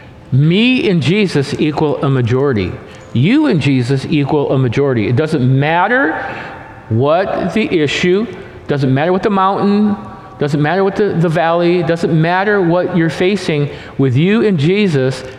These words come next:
you, you are a majority, okay? You and God equals a majority. God is the all-powerful, caring, loving, infinite God, and with you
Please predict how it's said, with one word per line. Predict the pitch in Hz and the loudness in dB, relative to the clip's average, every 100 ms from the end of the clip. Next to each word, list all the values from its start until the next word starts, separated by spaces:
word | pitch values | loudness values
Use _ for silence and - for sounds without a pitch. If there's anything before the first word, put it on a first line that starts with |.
| - - - - - - - - - | -20 -20 -20 -20 -20 -20 -20 -20 -6
you, | 139 147 190 226 - - - - - - - - - 170 - - - - | 0 2 2 2 -2 -12 -18 -20 -20 -20 -20 -16 -4 -4 -4 -18 -18 -4
you | 160 208 | 0 2
are | 208 | 2
a | 190 | 2
majority, | 185 165 220 262 123 82 - - - - - - - - - | 2 2 0 0 0 -2 -10 -16 -18 -20 -20 -20 -20 -16 -4
okay? | 143 139 147 190 226 - - - - - | -4 0 0 0 -4 -10 -16 -20 -16 -2
You | 131 180 240 | 0 2 2
and | 254 | 2
God | 170 147 151 156 | 2 0 0 0
equals | 156 156 131 120 151 - - - - | 0 0 0 0 0 -4 -12 -16 -8
a | - | -2
majority. | 175 175 165 208 247 139 98 - - - - - - - - - | 0 0 0 2 2 0 -2 -8 -16 -20 -20 -20 -20 -20 -12 -2
God | 156 175 208 | 0 2 0
is | 170 | 0
the | - | 0
all-powerful, | 135 123 - 147 175 175 202 | 0 0 0 0 0 -2 -4
caring, | - 156 147 151 185 185 - - - | -2 -2 0 2 0 -2 -8 -18 -6
loving, | 127 135 165 190 208 233 - - - - - - - | 0 2 2 0 2 0 -2 -14 -18 -20 -20 -20 -6
infinite | 151 190 220 226 - | -2 -2 0 0 0
God, | 147 120 120 135 - - - - - - - | 0 0 0 -2 -4 -12 -16 -20 -20 -16 -4
and | 143 143 139 | 0 2 2
with | 127 | 2
you | 135 214 247 190 208 | 2 2 2 2 0